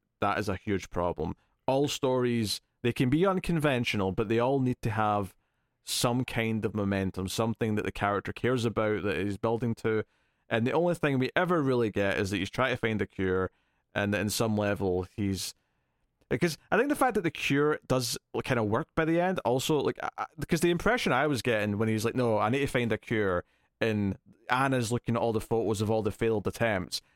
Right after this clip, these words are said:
I was, it, to me, it was feeling like the movie was saying, "He feels so guilty and he's not accepted the loss of his family." and that he had a part to play in this apocalypse, so he needs to think he can fix it, even though he really has to let go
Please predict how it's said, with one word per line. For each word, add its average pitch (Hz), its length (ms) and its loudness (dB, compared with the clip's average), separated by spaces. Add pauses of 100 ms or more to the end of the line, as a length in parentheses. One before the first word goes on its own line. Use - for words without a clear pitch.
(140)
I 165 120 2
was, 202 280 0
it, - 280 -2
to 160 120 0
me, 190 140 2
it 196 80 -2
was 170 140 -2
feeling 151 260 0
like 127 180 0
the 117 80 0
movie 117 240 2
was 110 160 0
saying, 104 380 0 (760)
"He 175 240 0
feels 165 300 0
so 170 220 2
guilty 131 540 2
and 117 120 2
he's 120 160 0
not 135 140 2
accepted 123 440 -2
the 117 60 0
loss 110 260 0
of 98 60 -4
his 101 120 -2
family." 95 540 0 (340)
and 107 200 2
that 107 120 0
he 113 120 2
had 113 100 2
a 104 60 0
part 113 320 0
to 104 80 -4
play 104 200 -2
in 98 100 0
this 95 140 -2
apocalypse, 98 640 -2 (200)
so 117 120 -2
he 113 220 2
needs 117 220 0
to 131 100 -2
think 107 240 -2
he 104 80 -2
can 98 160 -4
fix - 340 -4
it, 85 160 -2
even 113 280 0
though 104 100 0
he 101 100 2
really 101 260 0
has 101 180 -2
to 98 100 -2
let 92 240 -2
go 87 340 -2